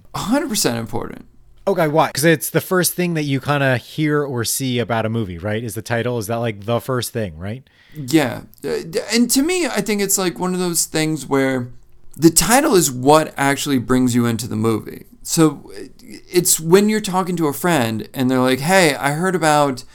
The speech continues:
Speaker 1: Who Framed Roger Rabbit." And you're like, "Oh, that sounds interesting.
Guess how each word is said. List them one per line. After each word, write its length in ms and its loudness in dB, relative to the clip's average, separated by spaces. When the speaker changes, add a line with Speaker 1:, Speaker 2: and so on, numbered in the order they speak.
Speaker 1:
Who 200 0
Framed 360 2
Roger 320 4
Rabbit." 560 2
And 100 2
you're 100 2
like, 360 -2
"Oh, 380 4
that 200 0
sounds 240 -2
interesting. 680 -2